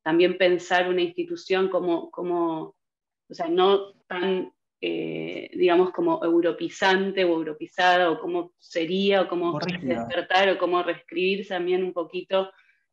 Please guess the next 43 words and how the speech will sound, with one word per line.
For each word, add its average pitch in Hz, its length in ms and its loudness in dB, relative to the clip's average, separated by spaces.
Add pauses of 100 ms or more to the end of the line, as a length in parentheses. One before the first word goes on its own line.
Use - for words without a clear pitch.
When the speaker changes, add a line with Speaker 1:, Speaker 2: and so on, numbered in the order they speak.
Speaker 1:
de, - 300 -12
y, - 180 -4
o 165 280 -2
pensar 175 560 4
cómo, 185 360 6 (220)
cómo 185 320 2
son 208 240 2
las 208 140 2
instituciones 180 580 -4
de 170 100 -2
acá 190 220 0
y 214 100 0
cuáles 185 220 -2
son 185 140 -6
los 185 120 -4
deseos, 190 760 -2 (440)
tanto 180 420 0
como 160 300 -6
de, 151 520 -6 (520)
de, 160 240 0
de 160 140 0
la 156 120 -4
gente 202 680 2
que 156 80 -12
está 165 320 -4
como 160 180 -4
alrededor 156 520 -2
de 170 80 -2
esa 165 140 -8
institución 196 760 2
o 175 80 6
de 160 80 2
lo 151 120 -4
que 151 140 -6
quiere, 220 520 2 (240)
y 160 120 -10
también 165 400 4
de 214 100 2
la 170 80 2
institución 165 540 -4
misma 208 360 0
para 160 180 -2
adaptarse 175 680 -2